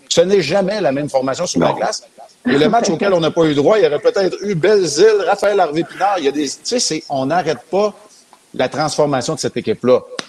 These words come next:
Speaker 1: Alors, je sais pas si c'est la réponse que tu t'attendais, Pierre, mais je suis obligé de te
Speaker 2: Non.
Speaker 1: dire que quand je la regarde, là, oui, elle est aussi mauvaise que ça, cette équipe-là, en ce moment. <laughs>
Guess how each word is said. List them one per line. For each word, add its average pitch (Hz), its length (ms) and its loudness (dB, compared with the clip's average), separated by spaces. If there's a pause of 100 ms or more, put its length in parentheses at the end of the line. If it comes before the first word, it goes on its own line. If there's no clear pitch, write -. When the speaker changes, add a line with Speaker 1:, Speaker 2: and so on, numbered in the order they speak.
(140)
Speaker 1:
Alors, 139 320 2
je 143 160 0
sais 165 140 2
pas 240 120 2
si - 80 -4
c'est 175 60 0
la 156 80 4
réponse 156 320 0
que 151 100 -2
tu - 100 -8
t'attendais, 147 440 0
Pierre, - 300 -2
mais 117 120 -8
je - 40 -12
suis - 80 -6
obligé 180 180 4
de 135 40 4
te 143 120 2
Speaker 2:
Non. 196 80 0
Speaker 1:
dire 208 160 -6
que - 100 -2
quand 202 220 -2
je 277 60 -2
la 233 100 4
regarde, 165 440 -2
là, 202 100 -6
oui, 302 320 2 (100)
elle 147 80 -2
est 143 100 -4
aussi 156 240 -2
mauvaise 165 360 2
que - 100 -4
ça, - 160 -8
cette 147 200 -6
équipe-là, 156 420 -2
en 185 220 0
ce - 180 -6
moment. 147 400 0 (420)
<laughs> 143 60 -10